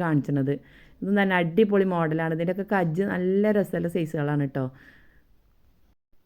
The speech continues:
ഏതായാലും പർദ്ദ ഇട്ട് പുറത്തേക്ക് ഇറങ്ങണവർക്കേ കറുപ്പിൽ നിന്നൊരു വ്യത്യാസമാകും, അതേപോലെ തന്നെ ചൂടിൽ നിന്നൊരാക്കും ആകും, നല്ലൊരു മോഡലും ആവും കേട്ടോ.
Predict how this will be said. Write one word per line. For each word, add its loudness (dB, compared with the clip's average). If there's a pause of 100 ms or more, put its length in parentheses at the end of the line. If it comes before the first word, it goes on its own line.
(400)
ഏതായാലും 4 (100)
പർദ്ദ 2
ഇട്ട് -6
പുറത്തേക്ക് -2
ഇറങ്ങണവർക്കേ -2 (440)
കറുപ്പിൽ 0
നിന്നൊരു 4
വ്യത്യാസമാകും, 0 (120)
അതേപോലെ -2
തന്നെ -4
ചൂടിൽ 0
നിന്നൊരാക്കും 0
ആകും, -2 (120)
നല്ലൊരു -2
മോഡലും -2
ആവും 0
കേട്ടോ. -6